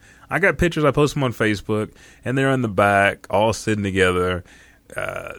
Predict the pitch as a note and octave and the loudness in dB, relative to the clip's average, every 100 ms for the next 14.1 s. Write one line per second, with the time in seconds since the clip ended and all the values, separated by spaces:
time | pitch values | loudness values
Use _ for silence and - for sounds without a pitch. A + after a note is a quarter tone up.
0 | - G#2+ F#2 E2 D#2+ G#2+ G#2 G#2+ G2 - | -12 -6 -4 -4 -4 -4 -2 -2 -2 -2
1 | F#2 F2 F2+ F2+ A#2 G#2 G#2 G2+ F2+ F#2+ | -2 -2 -4 -4 -4 -2 -2 -4 -4 -6
2 | F#2 F2+ - G#2 F2+ F#2+ F2 E2+ F2+ E2+ | -6 -8 -6 -6 -4 -4 -2 -2 -4 -8
3 | - - F2 F2+ E2 E2+ D#2+ - - E2 | -12 -8 -6 -6 -6 -6 -4 -6 -6 -6
4 | D#2+ F#2 A2+ - G2+ F#2+ F#2 G#2 F#2+ E2+ | -4 -4 -6 -6 -6 -4 -4 -4 -6 -10
5 | - _ - - - - _ _ - - | -14 _ -20 -20 -20 -20 _ _ -20 -10
6 | A2+ G2 G2+ G#2+ G#2 A2+ A2 G#2+ - G#2 | -4 -2 0 0 0 2 4 4 2 0
7 | G2 G#2+ A#2+ A#2 A2+ A2+ A2 A2 G2+ A2 | 0 -2 -4 -4 -4 -2 -2 0 0 0
8 | F#2+ G2 F#2 F#2 F2+ E2+ - - C2 C#2 | 0 2 2 0 -2 -2 -4 -8 -10 -12
9 | C#2+ E2+ G#2 A2+ B2+ A#2+ B2+ C3 C3 B2+ | -10 -6 -4 -2 -2 -4 -2 2 2 4
10 | B2 A#2+ B2+ A#2 A2+ A2+ A2 G#2 G#2 A#2 | 2 0 0 -2 0 0 0 -2 -2 0
11 | B2 A2+ G2 F2+ G#2 G#2+ G#2+ G#2+ F2+ G#2+ | 0 0 -2 0 2 4 2 0 -4 -4
12 | G2 F#2+ - G2+ G#2 - - - F2 A2 | -2 -2 -4 -8 -6 -8 -6 -6 -2 -2
13 | G#2+ G#2 F#2 F#2+ E2+ F#2 G2 F#2 F#2 F#2+ | -2 -4 -2 -2 -4 -4 -4 -4 -4 -4
14 | F#2 | -4